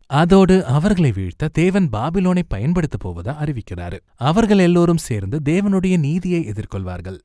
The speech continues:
மிகவும் தீவிரமான இந்த பகுதிகளை தொடர்ந்து முப்பத்தி மூன்றாம் அதிகாரத்துல ஒரு சிறுகதை வருகிறது. எசேக்கியேலை எருசலேமிலிருந்து வந்த அகதி ஒருவன் சந்தித்து, பாபிலோன் எருசலேம் நகரத்தை தாக்கியதா அவருக்கு அறிக்கையை அளிக்கிறான். பட்டணம் விழுந்து போனது மற்றும் ஆலயமும்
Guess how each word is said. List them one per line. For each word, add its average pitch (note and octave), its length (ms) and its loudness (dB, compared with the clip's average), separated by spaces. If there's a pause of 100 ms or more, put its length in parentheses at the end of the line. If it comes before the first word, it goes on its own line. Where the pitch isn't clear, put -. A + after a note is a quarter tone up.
மிகவும் F#3+ 600 2
தீவிரமான E3 680 0
இந்த E3+ 280 -2
பகுதிகளை F#2+ 520 -8
தொடர்ந்து F#2 520 -12
முப்பத்தி - 440 -2
மூன்றாம் E3 540 0
அதிகாரத்துல A#2 520 -6
ஒரு G#2+ 160 -6
சிறுகதை C3+ 520 -8
வருகிறது. F2+ 520 -10 (240)
எசேக்கியேலை E3+ 840 -2
எருசலேமிலிருந்து C#3 680 -4
வந்த A2 340 -8
அகதி A2+ 300 -2
ஒருவன் F#2+ 320 -6
சந்தித்து, F#2 520 -12 (240)
பாபிலோன் F#3 420 0
எருசலேம் E3+ 520 -2
நகரத்தை B2+ 500 -4
தாக்கியதா G2 580 -8
அவருக்கு F3 500 -4
அறிக்கையை C3+ 500 -4
அளிக்கிறான். F#2 460 -8 (160)
பட்டணம் F#3+ 500 2
விழுந்து D3 360 0
போனது F2+ 480 -8
மற்றும் E3 480 -4
ஆலயமும் C#3 640 -4